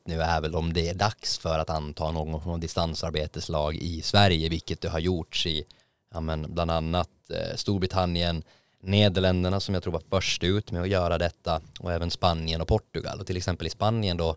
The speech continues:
så har man faktiskt infört då i, i den här lagen då om distansarbete att det absolut inte får inskränka på ens möjligheter att bli befordrad. Så det som är intressant då, jag tror det började med Nederländerna, de var först i världen att anta en lag om flexibelt arbete.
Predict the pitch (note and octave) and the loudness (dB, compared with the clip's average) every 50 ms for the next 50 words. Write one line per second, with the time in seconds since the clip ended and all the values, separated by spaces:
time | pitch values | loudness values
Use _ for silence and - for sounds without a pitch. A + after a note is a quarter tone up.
0 | - _ - E2+ E2 D#2+ D#2 D#2 D#2 D#2+ D#2+ - - F2 - - G2 G2+ G2+ F#2+ | -4 _ -12 -8 -6 -6 -4 -4 -4 -4 -6 -6 -8 -12 -8 -4 -2 -2 -2 -2
1 | - - E2 D#2 - - - D2+ D2 - F2+ F2 - - G#2+ A2 G2+ F2+ E2+ E2 | -2 -4 -6 -6 -4 -4 -6 -6 -6 -6 -8 -12 -8 -4 -2 0 0 0 0 -2
2 | E2+ E2 E2+ F#2 G2+ A2+ A#2 A2 G#2+ F#2+ E2 D#2 D#2 D#2+ D#2 D#2 D#2 D#2 D2+ - | -2 0 4 6 8 10 10 10 8 6 4 -2 -2 -4 -4 -4 -6 -8 -8 -6
3 | - D#2+ D#2 D2 - - D#2 D#2 D#2 D2 D2 - - - E2+ - - - E2+ - | -4 -4 -4 -4 -4 -6 -4 -4 -4 -4 -6 -8 -10 -12 -12 -10 -8 -6 -6 -6
4 | - _ - - - - - - F2 - - - F#2 E2+ F#2+ G2+ G2+ F#2 F2 - | -6 _ -20 -18 -14 -12 -10 -10 -10 -10 -10 -8 -4 0 2 2 2 2 -2 -4
5 | - F#2+ F2+ D#2+ D2+ - - F2 - F2+ D#2+ D#2 - F#2 F2 E2 - - - D#2+ | -8 -6 -6 -6 -6 -8 -10 -8 -6 -6 -6 -6 -6 -6 -6 -4 -4 -4 -4 -4
6 | D#2+ D2+ C#2+ - - - - E2+ - - - E2 D#2+ D#2+ - F2+ F2 E2+ E2 D#2+ | -6 -6 -6 -8 -10 -8 -8 -8 -8 -6 -6 -6 -4 -4 -4 -2 -2 -2 -2 -4
7 | F2 F2 D#2+ D#2 E2 - - - - - - - - - F2 A2 B2 A#2 F#2+ F2 | -4 -6 -6 -6 -8 -10 -12 -12 -12 -12 -12 -14 -10 0 4 6 8 8 6 4
8 | - D#2 D2+ D2 E2 - - - - _ _ _ _ _ _ _ _ _ - - | 0 -2 -6 -8 -8 -8 -8 -10 -12 _ _ _ _ _ _ _ _ _ -20 -20
9 | - - - - - - F2+ F#2+ F2+ G2+ G#2+ G#2 F2+ - G#2 G2+ A2+ B2 A#2 - | -18 -18 -20 -14 -6 -2 0 0 4 4 4 4 4 4 2 4 6 6 6 6
10 | - F#2 F2 - G2+ A2+ G#2 A#2 C#3 C#3+ C#3 A#2+ A2 G2+ G2 F#2+ F#2 F#2 F#2 F2+ | 4 0 0 0 0 2 6 6 6 8 8 8 8 8 6 6 4 4 4 4
11 | F2 E2+ E2 E2+ G2+ G#2 G2 F2 F2 D#2+ D#2+ D#2+ F2 G#2 G#2+ G2+ E2+ G#2+ F#2+ - | 4 2 0 2 2 2 4 4 2 2 2 2 2 2 2 4 4 4 2 2
12 | - F2+ E2+ D#2+ D#2 D#2+ E2+ F2 G2+ G2+ - - E2+ D#2 D#2+ E2 D#2+ D#2+ E2 D#2+ | 2 2 4 4 4 4 2 2 0 0 0 -2 -2 -2 -2 -2 -4 -4 -2 -2
13 | D#2+ D#2 D2+ D2+ - D#2+ F2 - - E2+ E2 D#2 D#2+ D#2 - F#2 F#2 F2+ E2+ - | -4 -4 -4 -6 -8 -8 -8 -6 -6 -6 -6 -6 -4 0 4 4 4 4 2 0
14 | D2+ C#2+ - D2 F2 | -2 -4 -4 -6 -6